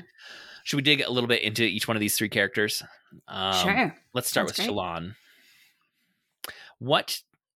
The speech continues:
Speaker 1: to you kind of defines her as a character in this story? Like, if we were gonna do a quick sketch, what,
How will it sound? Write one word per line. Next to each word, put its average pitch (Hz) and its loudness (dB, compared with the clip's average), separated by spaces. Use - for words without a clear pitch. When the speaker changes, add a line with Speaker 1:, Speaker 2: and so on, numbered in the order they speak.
Speaker 1:
to 135 -2
you 107 2
kind 107 -4
of 90 -6
defines 107 0
her 87 0
as 92 -2
a - -6
character 87 -2
in 85 -6
this 78 -4
story? 73 0
Like, 82 -2
if 92 -2
we 110 -2
were 113 0
gonna 117 0
do 113 0
a 104 -2
quick - -6
sketch, - -2
what, 120 2